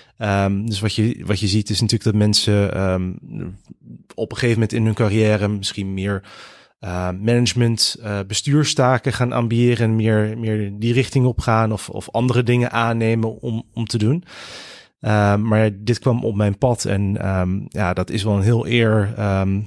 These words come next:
voor, eh, voor, zeg maar, ehm, het niveau van het Melanoom Instituut Australia is toch wel een van de grootste melanoomklinieken van de wereld. En als ze dan bij jou aankomen kloppen of, of jij alsjeblieft nieuwe chair of melanoma surgery wil worden,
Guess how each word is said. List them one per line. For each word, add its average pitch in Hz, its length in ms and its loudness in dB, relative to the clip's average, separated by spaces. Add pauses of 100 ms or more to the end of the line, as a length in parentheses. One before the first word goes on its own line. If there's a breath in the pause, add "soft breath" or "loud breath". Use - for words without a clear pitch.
voor, 98 440 -2
eh, 95 220 2
voor, 92 260 -6
zeg - 180 -4
maar, 95 280 -2
ehm, 95 320 -2
het - 240 -10
niveau 107 400 2
van 110 120 0
het 101 100 0
Melanoom 104 380 2
Instituut 101 340 -4
Australia 104 480 0
is 95 340 -2 (500 loud breath)
toch 101 140 -12
wel 117 80 0
een 107 120 2
van 107 220 2
de 113 180 4
grootste 110 640 2
melanoomklinieken 110 920 2
van 110 120 2
de 104 80 4
wereld. 117 460 2 (480 loud breath)
En 104 80 -4
als 95 100 -4
ze - 80 -4
dan 101 120 2
bij 101 100 2
jou 101 220 2
aankomen 104 400 0
kloppen 107 420 -2
of, 104 320 -6
of 104 220 -8
jij 104 360 0
alsjeblieft 98 420 -2
nieuwe 104 280 2
chair 117 380 2
of 98 100 0
melanoma 110 440 2
surgery 104 440 0
wil 98 160 0
worden, 92 340 -4